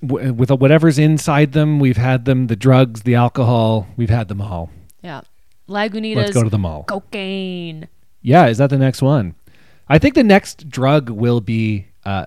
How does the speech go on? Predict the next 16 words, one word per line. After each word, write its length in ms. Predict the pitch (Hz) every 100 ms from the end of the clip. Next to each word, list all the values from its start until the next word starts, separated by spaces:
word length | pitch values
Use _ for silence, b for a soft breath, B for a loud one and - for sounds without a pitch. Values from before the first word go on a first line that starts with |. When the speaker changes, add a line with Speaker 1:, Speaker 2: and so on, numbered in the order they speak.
| -
Speaker 1:
psychedelic 760 | 170 - 123 110 113 104 87 92
mushrooms. 560 | 78 - 73 85 - - b b b
Speaker 2:
The 80 | 220
one 220 | 202 196
to 80 | 214
be, 160 | 185
like, 360 | 175 151 160 -
Speaker 1:
That'll 260 | 139 135 131
be 140 | 135
the 100 | 123
Speaker 2:
accepted 380 | 123 123 117 107
Speaker 1:
next, 20 |
Speaker 2:
into 160 | 190 208
Speaker 1:
like, 60 |
Speaker 2:
society. 500 | 196 123 113 180 110
Speaker 1:
legal 720 | 123 127 127 127 120 117 110